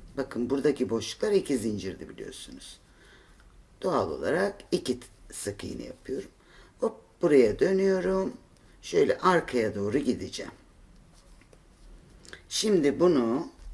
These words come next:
tabii ben size bunu bu şekilde gösterirsem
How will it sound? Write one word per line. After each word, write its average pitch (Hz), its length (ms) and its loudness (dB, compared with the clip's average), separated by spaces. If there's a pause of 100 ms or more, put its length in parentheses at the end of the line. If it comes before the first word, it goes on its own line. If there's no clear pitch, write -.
tabii 104 240 -2
ben 117 160 0
size 113 340 -6 (280)
bunu 110 240 -6 (360)
bu 131 40 -2
şekilde 117 460 -2
gösterirsem 113 920 -2